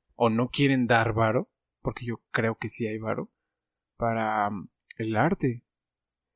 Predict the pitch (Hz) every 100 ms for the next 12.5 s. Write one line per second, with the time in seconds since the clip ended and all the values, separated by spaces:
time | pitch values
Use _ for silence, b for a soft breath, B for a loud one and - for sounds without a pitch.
0 | - 107 120 - 131 127 113 110 110 110
1 | 110 107 107 107 - 127 151 - 110 107
2 | 117 123 131 113 170 190 190 147 156 160
3 | 175 170 165 139 - 123 123 120 - 113
4 | 131 131 - 120 - 117 117 113 117 110
5 | 110 117 113 113 110 104 110 123 117 -
6 | 123 113 - 120 110 113 107 120 117 _
7 | _ _ _ _ _ _ _ 120 127 120
8 | 110 110 120 120 113 135 117 101 _ _
9 | _ 120 107 110 104 101 101 104 110 110
10 | 107 - 110 - 107 104 107 104 - 110
11 | - 127 - _ _ _ _ _ _ -
12 | 123 123 120 -